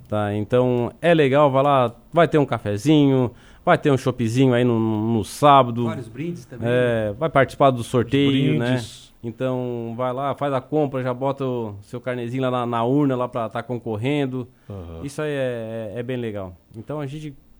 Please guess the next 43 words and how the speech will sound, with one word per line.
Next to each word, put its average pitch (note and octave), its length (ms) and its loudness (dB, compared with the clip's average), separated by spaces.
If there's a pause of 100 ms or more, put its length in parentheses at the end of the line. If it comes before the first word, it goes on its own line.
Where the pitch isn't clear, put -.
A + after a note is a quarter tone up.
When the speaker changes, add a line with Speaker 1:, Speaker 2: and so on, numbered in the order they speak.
Speaker 1:
traz D3 280 0
mesmo, A#2+ 200 -2
gosta C#3+ 260 -2
de C3+ 60 -12
trazer C3 160 -2
o C#3+ 40 -4
pessoal, C#3+ 360 -8
vem F#3+ 240 -6
ali A#3+ 100 -6
na A#3 80 -4
loja. G#3 440 -6 (380)
É, D3 100 -12
às C#3 100 -8
vezes D#3+ 120 -4
o D#3+ 60 -8
comércio D3+ 460 -4
aí D3+ 280 -2
vai C#3 140 -4
ficar C#3+ 160 -8
aberto C#3 340 -4
no C#3+ 80 -2
sábado C#3 300 -4
até C#3+ 340 -6 (460)
três, D3+ 220 -2
quatro C#3+ 240 -6
horas C3 140 -4
da A2+ 120 -2
tarde, C3+ 340 -4
eu A#2 60 -4
acho B2 100 -6
que - 80 -10
é B2 60 -4
sábado A#2+ 320 -8
mais B2 300 -4
em B2+ 60 -2
Uruçanga, C3 420 -4
a B2+ 40 -2
gente C#3 180 -6
vai D3 120 -4
tá D#3 100 -4
aberto C#3 460 -2
também, C3+ 420 -2
né? D3+ 200 -4